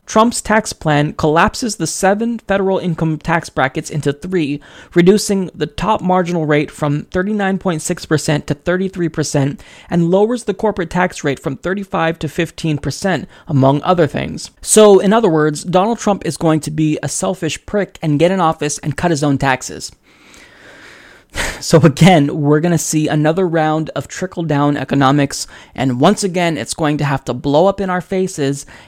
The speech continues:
and I doubt people will see that it <laughs> doesn't work. So this will lead to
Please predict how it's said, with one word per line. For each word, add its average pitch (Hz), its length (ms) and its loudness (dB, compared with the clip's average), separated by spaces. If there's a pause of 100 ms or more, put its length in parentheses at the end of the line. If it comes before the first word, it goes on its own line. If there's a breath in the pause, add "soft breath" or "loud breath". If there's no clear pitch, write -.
and 135 420 4
I 156 160 2
doubt 151 300 4
people 160 280 -2
will 160 120 0
see 170 400 -2
that 156 320 -2
it - 320 -8
<laughs> - 0 -
doesn't 143 560 2
work. 143 320 4 (180 loud breath)
So - 160 2
this 185 240 2
will 170 140 0
lead 151 280 0
to 151 440 2